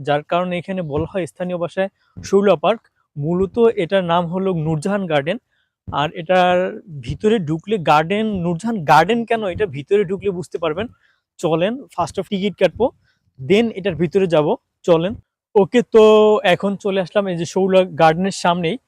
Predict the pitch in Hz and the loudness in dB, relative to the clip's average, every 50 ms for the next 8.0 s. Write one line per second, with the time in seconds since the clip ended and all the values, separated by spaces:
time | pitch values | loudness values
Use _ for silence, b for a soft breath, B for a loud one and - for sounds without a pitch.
0 | _ _ _ _ - - 156 170 185 190 202 196 170 170 180 170 160 208 196 208 | _ _ _ _ -8 -8 -6 -4 -4 -2 -2 -2 0 0 -2 0 0 -2 -2 -2
1 | 208 185 175 160 156 151 170 226 254 _ _ _ _ _ _ _ _ _ _ _ | -2 2 2 2 2 0 -2 -6 -8 _ _ _ _ _ _ _ _ _ _ _
2 | _ _ _ _ _ _ _ - 165 165 151 - - 208 190 214 226 196 _ - | _ _ _ _ _ _ _ -2 0 0 0 0 -2 -4 -2 -2 -2 -4 _ 0
3 | - 220 214 214 214 208 214 208 - - - 196 190 196 202 208 196 - - - | 2 2 4 2 0 -2 -4 -6 -6 -4 -4 -2 -2 0 0 0 0 -2 -4 -4
4 | 254 233 208 196 - - 214 208 196 208 208 190 214 220 196 196 196 196 196 196 | -2 0 0 0 -2 -4 -6 -6 -6 -8 -8 -8 -8 -6 -2 -2 -2 0 -2 -2
5 | 208 208 180 - 214 208 208 208 _ _ _ _ _ - 160 156 156 135 135 165 | -2 -4 -2 0 2 2 0 0 _ _ _ _ _ -4 -2 -2 -2 -2 -2 -2
6 | 185 190 196 170 - 208 190 226 196 - - 196 170 160 190 247 269 190 170 170 | -2 -2 -2 -4 -4 -2 -2 -2 -2 2 2 2 2 2 0 -4 -2 -4 -6 -6
7 | 175 175 170 165 160 160 156 143 135 160 156 - 202 190 185 175 - - 220 | -6 -6 -6 -8 -10 -12 -12 -8 -8 -4 0 2 2 4 2 2 0 -2 -6